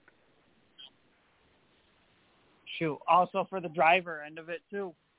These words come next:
And unfortunately, it's coming through road courses that, I mean, yeah, we have, like, what, eight or nine of these races or whatever, but, which I think is a little excessive, but in a way, it's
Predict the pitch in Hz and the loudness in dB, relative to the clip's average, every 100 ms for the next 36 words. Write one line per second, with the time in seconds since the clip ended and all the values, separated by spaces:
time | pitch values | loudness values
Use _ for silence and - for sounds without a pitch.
0 | _ _ _ - _ _ _ _ _ _ | _ _ _ -20 _ _ _ _ _ _
1 | _ _ _ _ _ _ _ _ _ _ | _ _ _ _ _ _ _ _ _ _
2 | _ _ 196 185 175 156 - 185 185 269 | _ _ -8 -6 -8 -12 -4 -4 -2 0
3 | 302 294 240 208 - 226 208 190 175 170 | 0 -2 -10 -10 -8 -8 -8 -6 -4 -2
4 | 190 202 226 226 240 226 202 180 160 _ | -2 -4 -4 -6 -6 -6 -2 -2 -4 _
5 | _ _ - 180 190 165 175 185 185 180 | _ _ -8 -4 -4 0 2 2 2 -2
6 | 160 165 147 - 143 123 - _ _ _ | -2 -4 -4 -6 -6 -6 -14 _ _ _
7 | _ _ 170 175 151 143 147 156 156 160 | _ _ -6 -4 -4 -2 -2 -2 -2 -2
8 | 151 160 160 175 160 165 160 165 160 170 | -2 -4 -4 -8 -4 2 4 4 2 -2
9 | 156 147 131 - - - _ _ - - | 0 0 0 -8 -14 -18 _ _ -2 -2
10 | - 165 160 160 175 165 151 156 165 165 | -4 0 2 2 0 -2 0 4 4 2
11 | - 175 165 196 165 170 160 170 160 165 | 0 0 0 -6 0 0 2 -2 0 2
12 | 180 185 175 | 2 -2 -8